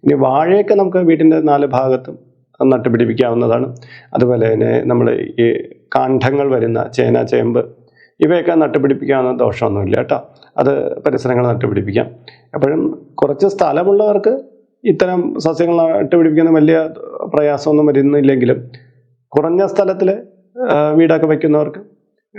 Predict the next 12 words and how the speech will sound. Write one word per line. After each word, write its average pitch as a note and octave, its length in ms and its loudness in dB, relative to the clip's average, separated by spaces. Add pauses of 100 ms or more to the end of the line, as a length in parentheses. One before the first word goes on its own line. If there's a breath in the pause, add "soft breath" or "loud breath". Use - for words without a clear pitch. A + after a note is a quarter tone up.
(260)
ഇത് F3 200 4
എല്ലാം F3 460 2
പാലിച്ച് D#3 320 -2
നമുക്ക് D3 220 0
ചെയ്യാൻ B2+ 360 0
പറ്റുകയില്ല. A2 440 0 (460 soft breath)
വീട്ടിന് D3 280 2
മുകളിൽ F3 500 2
സസ്യങ്ങൾ E3+ 460 0
വയ്ക്കുമ്പോൾ D#3+ 420 2 (580)
വെണ്ട, C3 180 0
കത്തിരി, B2+ 560 -2